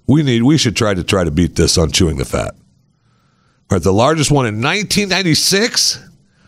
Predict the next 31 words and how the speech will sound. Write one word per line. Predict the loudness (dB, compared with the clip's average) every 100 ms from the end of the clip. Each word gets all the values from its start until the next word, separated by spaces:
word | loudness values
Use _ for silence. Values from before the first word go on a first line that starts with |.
| _
Gotta | -4 -2 0
be | 0
able | 0 0
to |
beat | 0 0 0
that, | -2 -4 0
right? | 2 2 0 -2 -8 -20 -20 -20 -20 _ _ _ _ _ -2
Because | -2 0 0 0 0
the | 2
world's | 4 2 2
largest | 0 0 0
grilled | 0 0
cheese | 0 2 2 2
sandwich | 0 0 0 0
then | 0 0 0 -2 0 -2 -4 -14 _ _ -4
was | -2
three | 0 0
thousand | 0 0 -2 -2 0
pounds. | 0 -2 -2 -4 -6 -10 -6 -6 -6 -10 -10 -14 -20 _
<laughs> | _ _ -20 -20 _ _ -20 -10
That's | -2 0 -2
a, | -4 -12 -16 _ _ _ _ _ _ _ _ _ _ _ 2
there | 2
may | 2 0
be | 0
a | 0
problem | 2 2 2 0
why | 2 2
that's | 2
still | 0 0 2
a, | 0